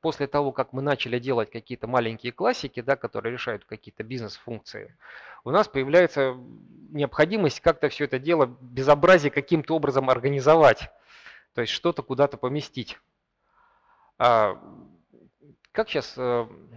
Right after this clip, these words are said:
в университете, институте учат? Чё у вас щас в качестве основного, м, инструмента,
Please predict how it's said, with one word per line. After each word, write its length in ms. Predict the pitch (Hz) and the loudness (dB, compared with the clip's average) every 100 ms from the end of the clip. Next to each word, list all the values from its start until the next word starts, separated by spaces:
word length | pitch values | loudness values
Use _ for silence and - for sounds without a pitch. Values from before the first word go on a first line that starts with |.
| - | -18
в 100 | 127 | -12
университете, 600 | 135 143 139 - 156 127 | -8 -6 -8 -4 -6 -4
институте 500 | 120 - - 139 131 | -12 -12 -10 -8 -8
учат? 300 | 131 - - | -10 -12 -12
Чё 140 | - | -6
у 20 | 160 | -4
вас 120 | 135 | -4
щас 240 | - 120 | -4 -6
в 40 | - | -4
качестве 400 | 127 120 - 113 | -6 -6 -12 -14
основного, 720 | - 127 131 113 107 104 101 - | -4 -4 -2 -4 -2 -4 -8 -18
м, 420 | 87 87 - 120 | -20 -20 -20 -16
инструмента, 680 | 120 135 135 127 113 104 | -10 -6 -2 -4 -4 -10